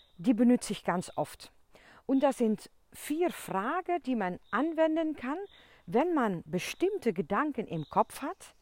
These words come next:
die dich auf jeden Fall nicht weiterhelfen. Und ich glaube, so grad im Hauptsaison, ähm, wenn du in ein Hotel arbeiten musst,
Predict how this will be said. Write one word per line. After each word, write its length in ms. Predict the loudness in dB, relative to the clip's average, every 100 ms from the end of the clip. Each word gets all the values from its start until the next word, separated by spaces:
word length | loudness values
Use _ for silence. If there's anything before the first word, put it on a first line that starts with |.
| _ -20 -20 -6
die 140 | 0 2
dich 380 | 2 0 -2 -2
auf 180 | -2 0
jeden 280 | 2 4 2
Fall 300 | 0 0 0 -6 -12 4
nicht 280 | 4 6 6
weiterhelfen. 920 | 8 8 4 0 0 -2 -4 -12 -14 _ -20 -20 -20 -6
Und 160 | 0 0
ich 160 | 0 0
glaube, 420 | 2 2 2 2
so 160 | 2
grad 360 | 2 0 0 -2
im 240 | -2 -4
Hauptsaison, 720 | 2 2 2 2 2 4 2 2 -4 -12 -20 -12 -4
ähm, 360 | -2 0 0
wenn 180 | 2 4
du 140 | 2
in 160 | 0 -2
ein 280 | 0 -2 -2
Hotel 380 | -4 -2 -4 -2
arbeiten 600 | -2 -2 0 0 0 -2
musst, 360 | -2 -2 -8